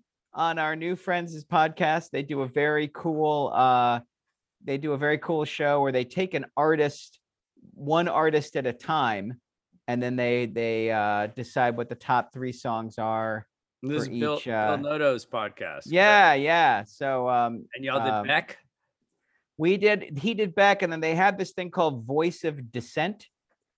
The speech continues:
Speaker 1: When,
Speaker 2: Uh-huh.
Speaker 1: uh, it's, uh, the podcast is called The Very Best, and, uh,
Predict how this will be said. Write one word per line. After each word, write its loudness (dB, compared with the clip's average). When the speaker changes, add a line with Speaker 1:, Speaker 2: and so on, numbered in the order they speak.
Speaker 1:
When, -4
Speaker 2:
Uh-huh. 2
Speaker 1:
uh, 2
it's, -6
uh, 2
the -4
podcast 2
is -20
called -2
The -2
Very -4
Best, -4
and, -2
uh, 0